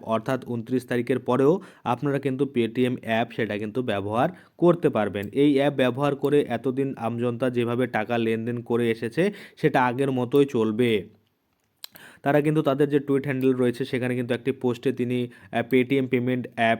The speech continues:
চালু থাকার কথা ঘোষণা করার পাশাপাশি দাবি করেন প্রত্যেক সমস্যারই একটি সমাধান কিন্তু আছে। বুঝিয়ে দেন দ্রুত এই সংকট থেকে তার সংস্থা কিন্তু বেরিয়ে আসবে।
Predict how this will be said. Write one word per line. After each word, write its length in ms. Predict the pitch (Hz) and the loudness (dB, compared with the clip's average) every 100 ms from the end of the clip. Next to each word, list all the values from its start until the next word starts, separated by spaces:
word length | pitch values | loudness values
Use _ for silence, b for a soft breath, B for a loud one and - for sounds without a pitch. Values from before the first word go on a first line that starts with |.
| - | -2
চালু 280 | - 120 131 | 0 2 2
থাকার 320 | 131 127 123 | 0 -4 -2
কথা 280 | 120 113 120 | -2 -4 -4
ঘোষণা 400 | 117 113 120 120 | -6 -8 -4 -6
করার 300 | 113 113 113 | -2 0 0
পাশাপাশি 640 | 113 107 123 117 120 131 | -2 -2 -2 -4 -4 -2
দাবি 280 | 120 110 120 | -2 0 0
করেন 320 | 120 113 110 | 0 0 0
প্রত্যেক 520 | 107 143 139 - 156 | 0 0 0 -2 -4
সমস্যারই 640 | 156 127 123 123 - 131 135 | -2 -6 -6 -6 -4 0 0
একটি 440 | 110 104 - 123 165 B B | -2 -10 -2 0 0 B B
সমাধান 540 | - 156 151 151 151 135 | -4 0 2 2 0 -2
কিন্তু 320 | 104 104 120 | -4 0 0
আছে। 460 | 104 104 - 127 101 B B - | 2 0 0 0 -2 B B -2
বুঝিয়ে 360 | 123 135 156 143 | 2 4 4 4
দেন 260 | 131 139 | 2 0
দ্রুত 280 | 117 139 143 | -2 -2 2
এই 300 | 175 131 131 | 0 4 2
সংকট 460 | 120 117 117 135 135 | 0 -8 -4 -2 -2
থেকে 360 | - 120 123 117 B B - | -4 -2 0 -2 B B -4
তার 160 | 131 | -2
সংস্থা 480 | 120 131 120 117 113 | -2 -4 -4 -4 -6
কিন্তু 300 | 110 107 143 | -6 -4 -4
বেরিয়ে 420 | 135 107 104 107 | 2 0 2 0
আসবে। 600 | 104 107 101 104 120 110 | 0 -2 -2 0 2 2